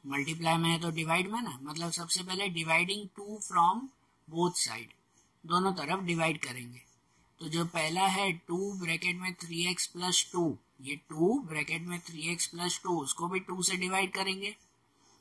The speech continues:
और equal to ये वन फिफ्टी फ़ोर, उसको भी टू से डिवाइड करेंगे, बरोबर? तो जो यहाँ पे टू, टू से डिवाइड करें ना, तो ये पहला टू, टू कट हो जाएगा, यहाँ बचेगा सिर्फ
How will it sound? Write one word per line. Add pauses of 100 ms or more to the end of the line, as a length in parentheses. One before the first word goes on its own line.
(260)
और
equal
to
ये
वन
फिफ्टी
फ़ोर,
उसको
भी
टू
से
डिवाइड
करेंगे, (1400)
बरोबर? (400)
तो
जो (360)
यहाँ
पे
टू,
टू
से
डिवाइड
करें
ना,
तो
ये
पहला
टू,
टू
कट
हो
जाएगा, (400)
यहाँ
बचेगा
सिर्फ